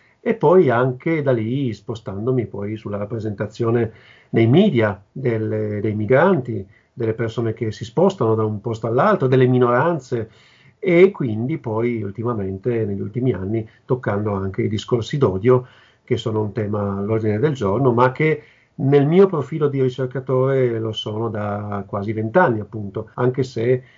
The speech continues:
con un'ottica un po' diversa, appunto era quella storica prima,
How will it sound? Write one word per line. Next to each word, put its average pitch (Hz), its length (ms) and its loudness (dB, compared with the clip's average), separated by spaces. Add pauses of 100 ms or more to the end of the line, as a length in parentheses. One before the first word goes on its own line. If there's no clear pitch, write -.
con 139 240 4
un'ottica 113 880 -2
un 95 160 -8
po' 110 120 -12
diversa, 101 420 -4
appunto 107 240 -8
era 104 160 -6
quella 123 300 0
storica 131 500 0
prima, 139 500 2